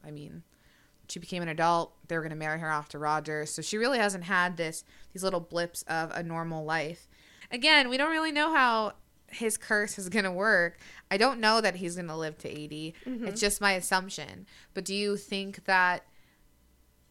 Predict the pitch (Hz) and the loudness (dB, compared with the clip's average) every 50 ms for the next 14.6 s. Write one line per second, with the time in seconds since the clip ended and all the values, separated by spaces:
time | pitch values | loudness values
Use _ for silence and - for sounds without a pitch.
0 | _ - - - 202 202 190 - - - 160 165 170 180 175 170 165 - - - | _ -20 -6 -2 -2 -2 -2 -2 -2 0 0 0 0 0 -2 -4 -4 -6 -10 -14
1 | - - - 196 180 180 180 180 185 180 175 170 170 175 196 214 214 208 208 208 | -14 -10 -8 -6 -4 -4 -4 -4 -4 -4 -4 -4 0 2 2 4 4 2 0 0
2 | 214 220 196 190 190 190 190 180 165 165 170 175 180 185 180 170 - - - - | 0 0 0 0 0 0 -2 -4 -4 -4 -2 -2 0 0 -2 -4 -6 -8 -10 -10
3 | 175 - 202 202 202 196 196 220 208 196 196 185 180 180 180 180 196 196 185 175 | -10 -8 -4 -2 -2 -2 0 -2 -2 -2 -2 -4 -4 -4 -6 -6 -4 -4 -4 -4
4 | - - 185 185 180 170 170 156 160 170 170 175 156 - - - - - - - | -4 -4 -6 -8 -4 0 2 4 6 6 6 4 2 -2 -6 -12 -16 -16 -18 -16
5 | - - - - - - - - 165 233 - - 147 151 156 - - 156 156 151 | -14 -12 -12 -12 -12 -10 -6 -4 -4 -4 -4 -4 -6 -6 -6 -4 -4 -4 -4 -4
6 | 156 151 156 165 - - - 165 - - 160 156 151 156 160 - - - - - | -2 -2 -2 -2 -2 -2 -4 -6 -4 -4 -2 -2 -2 -2 -4 -6 -10 -18 -20 -20
7 | - - - - 214 208 208 - 233 202 196 185 - 165 165 170 208 214 - - | -20 -18 -8 -4 -4 -4 -4 -4 -4 -2 -2 -2 0 0 0 0 0 -2 -2 -4
8 | 156 156 151 156 170 156 147 - - 175 165 160 156 151 147 143 143 147 180 226 | -4 -4 -4 -4 -6 -6 -6 -6 -6 -6 -6 -6 -6 -8 -8 -6 -6 -6 -4 -2
9 | 202 160 151 - 143 139 139 160 175 - - - - _ - 180 175 - - 190 | -2 -4 -4 -4 -6 -6 -4 -6 -6 -10 -14 -20 -14 _ -6 -4 -2 0 0 -2
10 | 170 170 160 151 147 151 151 156 - 185 170 160 151 165 147 151 147 143 147 151 | -2 -2 0 0 0 -2 -4 -6 -6 -6 -6 -6 -6 -6 -4 -2 0 0 0 0
11 | 156 170 170 - - 165 165 156 156 156 160 156 165 175 185 208 226 233 247 240 | -2 -4 -6 -10 -12 -12 -10 -10 -10 -10 -12 -12 -10 -10 -8 -8 -8 -10 -12 -12
12 | - - _ _ _ _ _ _ - 262 277 254 302 359 240 202 226 269 269 - | -16 -18 _ _ _ _ _ _ -6 -4 -2 -2 -2 -2 -4 -4 -6 -8 -10 -14
13 | _ _ _ _ _ _ _ _ _ _ _ _ _ _ _ _ - 240 247 269 | _ _ _ _ _ _ _ _ _ _ _ _ _ _ _ _ -8 -6 -4 -2
14 | 262 254 247 240 233 220 220 220 247 262 269 | -2 -2 -2 -2 -4 -4 -4 -4 -4 -4 -6